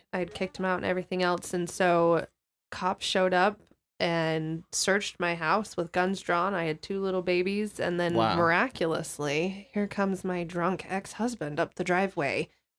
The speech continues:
Speaker 1: who did not know that this had happened, was not told that this had happened, but wanted to check on his children.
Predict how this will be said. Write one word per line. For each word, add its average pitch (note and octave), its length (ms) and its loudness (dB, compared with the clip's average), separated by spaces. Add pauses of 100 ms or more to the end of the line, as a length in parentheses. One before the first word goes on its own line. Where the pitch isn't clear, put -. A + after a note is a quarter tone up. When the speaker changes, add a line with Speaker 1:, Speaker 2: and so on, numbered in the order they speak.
Speaker 1:
who G#3+ 160 6
did G#3 320 0
not A#3+ 280 2
know F#3+ 220 4
that F3 160 -2
this E3+ 180 -2
had E3 100 -4
happened, F3 560 -6 (120)
was F3+ 200 0
not G#3 240 -2
told F#4 300 0
that - 140 -6
this C#3+ 180 -6
had D#3+ 100 -4
happened, - 520 -10 (480)
but D#3+ 240 0 (260)
wanted G3 340 4
to F3+ 80 0
check D#3+ 300 -2
on D3+ 100 -6
his - 160 -6
children. - 460 -10